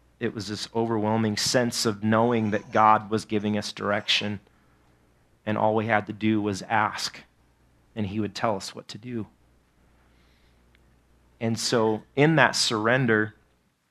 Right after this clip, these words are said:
of saying, "God, I'll go to the other side of the world for you," and not knowing what that would lead to, God said, "Okay, well, now you're listening. I'll tell you what I really want you to do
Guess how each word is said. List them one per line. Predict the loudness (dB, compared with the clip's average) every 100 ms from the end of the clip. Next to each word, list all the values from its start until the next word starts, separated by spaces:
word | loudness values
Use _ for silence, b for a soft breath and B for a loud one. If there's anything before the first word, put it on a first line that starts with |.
| _ -4
of | -4
saying, | 0 0 0
"God, | 4 4 6
I'll | 2 0 -8 -4
go | -2
to | -2
the | 0 0
other | 0 -4
side | 0 2 2 0
of | -4
the | -8
world | -4 0 0 -4
for | -10 -12
you," | -12 -10 -10 -10 _ b b b b b b _
and | 2
not | 4 4
knowing | 4 2 2 0
what | -2
that | 2 2 2
would | -6 -14 -20 _ -12
lead | -4 -4 -4
to, | -6 -8 -10 -14 _ _ _ _ _ _ _ _
God | 0 0 2
said, | -4
"Okay, | -4 -4 -4 -2
well, | 0
now | 4 4
you're | 4 0
listening. | 0 -2 -2 -2
I'll | -2
tell | 0 0
you | 0
what | -2 -4 -4
I | -10
really | -8 -6 -6 -6
want | -6 -6 -6 -12
you |
to | -12
do | -10 -6 -4